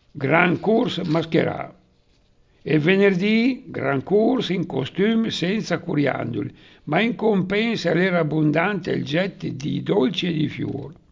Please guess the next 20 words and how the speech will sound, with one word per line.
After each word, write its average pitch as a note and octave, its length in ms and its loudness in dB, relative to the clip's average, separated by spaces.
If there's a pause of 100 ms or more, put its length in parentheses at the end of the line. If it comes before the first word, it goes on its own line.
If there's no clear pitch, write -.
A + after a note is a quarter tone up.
(640)
Al C#3 240 0
sabato, - 760 -2 (600)
replica F#3+ 960 0 (1200)
a, D#4 440 -6 (100)
da, F3 360 -2
del F#3+ 420 -2
giovedì F3 680 0 (260)
e D3 180 -2
domenica, D#3 880 2 (260)
la B2+ 200 -10
prima D#3+ 320 2
di D3+ 140 4
Quaresima, E3 760 2 (320)
gran C#3+ 400 0
corsa G3 560 -2
de D#3 240 -2
gala. - 400 -8 (1600)
Quanti F3 520 2
tir F3 400 4
a, - 500 -4